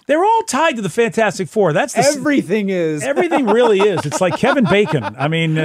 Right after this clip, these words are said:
Speaker 1: everybody's tied to those guys.
Speaker 2: Six degrees of the four there.
Speaker 1: Yep.
Speaker 2: Um, now going to the television side of the M C U, and yes, it is in the M C U canon because they have now,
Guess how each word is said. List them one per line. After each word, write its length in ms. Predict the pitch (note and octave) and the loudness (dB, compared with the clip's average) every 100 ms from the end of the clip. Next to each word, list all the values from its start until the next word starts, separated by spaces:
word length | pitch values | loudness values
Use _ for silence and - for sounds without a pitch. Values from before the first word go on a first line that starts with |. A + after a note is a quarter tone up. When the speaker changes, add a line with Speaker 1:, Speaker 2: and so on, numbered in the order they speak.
| D3+ | -2
Speaker 1:
everybody's 500 | D#3 A#3 C#4+ A#3 G3 | -2 -2 0 0 -2
tied 320 | - D#3+ D3 C3 | -2 -2 0 -2
to 60 | |
those 200 | C3+ A#2+ | -4 -4
guys. 320 | G2 G#2 G#2 - | -6 -8 -10 -4
Speaker 2:
Six 200 | F3+ - | -4 -4
degrees 320 | D#3 F3 E3 | 0 2 4
of 100 | E3+ | 2
the 80 | E3 | 0
four 240 | D#3+ C#3 | 0 2
there. 280 | A#2 G#2 G#2+ - - - | 2 0 -2 -6 -20 -16
Speaker 1:
Yep. 260 | C3 C#3+ - - D#3+ | -10 -10 -12 -8 0
Speaker 2:
Um, 560 | F3 F#3 F#3+ F#3+ F#3+ | 2 4 4 2 0
now 320 | F3+ F#3 F#3 | 0 0 2
going 420 | F#3 F3+ G3+ G3 D#3+ | 2 2 0 0 -2
to 240 | F#3 F#3 | -4 -4
the 160 | D#3+ D#3+ | -4 -6
television 580 | F#3+ B3+ B3 G3+ D#3+ | -2 -2 0 -2 -2
side 360 | D3 D#3 C3 B2+ | -6 -4 -2 -2
of 140 | A#2 G#2 | -4 -6
the 120 | A#2 | -6
M 200 | A2+ A2+ | -6 -6
C 160 | - | -6
U, 280 | A#2+ A2+ B2+ | -6 -4 -2
and 200 | C3 C#3 | -2 -2
yes, 340 | D#3+ A3 G3 F3+ | 0 -2 -2 0
it 140 | F3 | 2
is 260 | A3 C#4 B3+ | 2 0 -4
in 220 | D4+ F4+ | -4 -4
the 120 | D#4 | -4
M 160 | G3+ F3+ | -2 -4
C 160 | - | -6
U 260 | E3+ D#3+ D#3 | -6 -2 -4
canon 420 | - C3+ C3 D3+ | -4 -8 -6 -6
because 340 | C#3+ C#3+ D3 | -6 -2 -2
they 140 | C3+ D3+ | 0 -2
have 260 | C3 E3 | 0 -2
now, 360 | D#3 E3 D#3+ D3 | -2 -2 -2 -4